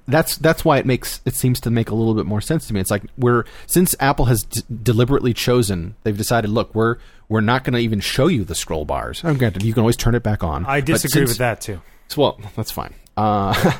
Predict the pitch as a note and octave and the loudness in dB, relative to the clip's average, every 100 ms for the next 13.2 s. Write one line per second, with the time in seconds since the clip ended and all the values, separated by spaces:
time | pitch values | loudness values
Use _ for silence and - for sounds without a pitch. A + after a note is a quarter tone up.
0 | - F3 E3+ F#3 G#2 C#3 A#2+ A2 - B2 | -8 -12 -8 -6 0 4 4 4 2 4
1 | B2 A2+ B2 B2 - F#3 F#3 F#3 C3+ - | 4 2 0 0 -2 -2 2 2 2 0
2 | E3+ F#3 D#3+ C3+ - D3+ C#3 C3 A#2 G#2 | 0 2 2 0 -2 0 0 2 2 2
3 | - - C3+ F#2 - - - - _ - | -2 0 2 4 0 -6 -14 -20 _ -20
4 | - - - G2+ C3+ C3+ - - A2+ - | -20 -20 -10 0 2 2 0 -2 -6 0
5 | A#2 B2 C3+ - G#2 G2 G#2 A2+ - G#2+ | 2 4 4 6 4 4 0 0 0 2
6 | G#2+ G#2 G2+ F#2 - G#2 G#2+ G#2 - - | 2 2 0 -4 -8 -6 -4 -4 -4 -2
7 | A2 F2 - - - F#2+ F2 - F#2+ F2+ | 0 0 -2 -4 -6 -4 -4 -2 -2 -2
8 | F2 E2 - _ _ _ _ - B2+ A2+ | -2 -6 -14 _ _ _ _ -2 0 0
9 | - F#2+ E2 - - - F2+ F#2 E2+ D#2 | 2 2 2 -2 -4 -8 -2 0 -2 -4
10 | F2+ F2+ C#3+ A2 F2+ - G2 A#2 A#2+ A#2+ | -4 2 4 4 2 2 2 2 2 2
11 | G#2+ A2+ A#2 - B2+ C#3+ D#3+ B2 - G3+ | 2 0 -2 -8 -4 0 0 -2 0 2
12 | G#2 - - A2 G2+ B2 E3+ E3 B2 A2+ | 2 -2 -6 -4 -2 0 0 0 0 0
13 | A2 | -2